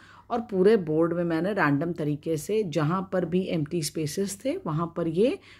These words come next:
फ्लावर्स बना दिए। अब आपने, आपको अगर याद हो, तो इसमें मैंने "Be a sunflower" लिखा था, ए बहुत ही ऑकवर्ड लग रहा था और छोटा भी था,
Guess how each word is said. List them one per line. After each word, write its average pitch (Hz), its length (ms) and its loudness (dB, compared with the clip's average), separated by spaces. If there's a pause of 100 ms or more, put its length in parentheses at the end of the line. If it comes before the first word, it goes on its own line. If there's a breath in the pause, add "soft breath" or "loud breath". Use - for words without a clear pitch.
(180 loud breath)
फ्लावर्स 143 420 0
बना 135 180 -2
दिए। 143 220 -2 (380 loud breath)
अब 240 340 4
आपने, 208 580 2 (220)
आपको 185 280 -4
अगर 214 160 0
याद 170 320 0
हो, 196 220 0
तो 214 300 2
इसमें 214 280 -4
मैंने 220 200 0
"Be 190 340 4
a 208 80 -2
sunflower" 175 400 0
लिखा 175 240 -2
था, 233 320 -8
ए 196 200 6
बहुत 180 420 -2
ही 214 120 -8
ऑकवर्ड 185 320 -2
लग 185 160 2
रहा 185 160 -2
था 196 120 -6
और 190 80 -2
छोटा 170 360 -6
भी 170 120 0
था, 226 200 -6